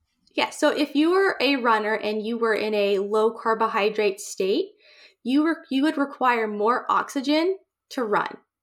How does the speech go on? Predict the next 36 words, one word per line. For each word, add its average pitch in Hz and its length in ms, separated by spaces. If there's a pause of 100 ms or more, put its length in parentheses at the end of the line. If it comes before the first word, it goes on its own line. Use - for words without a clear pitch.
And 220 180
so 247 100
that's 233 220
going 262 220
to - 80
be 240 120
of 208 220
quite 220 400
demanding. 220 600 (180)
So - 160
you'll 247 300
require, 240 580
like, 202 280 (180)
longer 220 440
recovery 285 600
periods. 277 640 (280)
You 240 140
may 226 180
not 214 260
be 220 100
able 214 240
to 214 160
run 202 260
as 185 240
long. 254 640
Your 190 160
training 226 440
adaptations 214 800
may 202 140
be 196 140
impaired 196 560 (360)
and 208 160
those 185 200
sort 233 180
of 254 140
things. 285 440